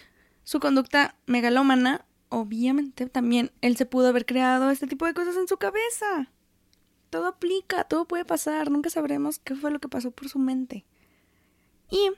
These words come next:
por esto mismo, en mil novecientos ochenta y dos, cuando cacharon a Chizuo <laughs> por andar vendiendo sus hierbitas, fue arrestado y además declarado culpable por fraude y prácticas sin licencia, porque daba masajes,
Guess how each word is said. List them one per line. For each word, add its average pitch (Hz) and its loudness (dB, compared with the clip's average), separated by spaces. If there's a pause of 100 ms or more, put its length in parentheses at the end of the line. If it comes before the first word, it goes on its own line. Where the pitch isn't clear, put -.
(920)
por 240 -2
esto 302 -2
mismo, 269 2
en 262 2
mil 302 4
novecientos 320 0
ochenta 302 -2
y 302 0
dos, 254 -2 (640)
cuando 330 4
cacharon 247 6
a 269 8
Chizuo 254 4
<laughs> - -14
por 285 2
andar 254 4
vendiendo 311 4
sus 320 -6
hierbitas, 302 0
fue 311 4
arrestado 233 2
y 233 2
además 240 6
declarado 247 2
culpable 247 0
por 320 -2
fraude 302 4
y 269 -2
prácticas 240 -2
sin 247 4
licencia, 285 0
porque 226 -4
daba 220 2
masajes, 269 -2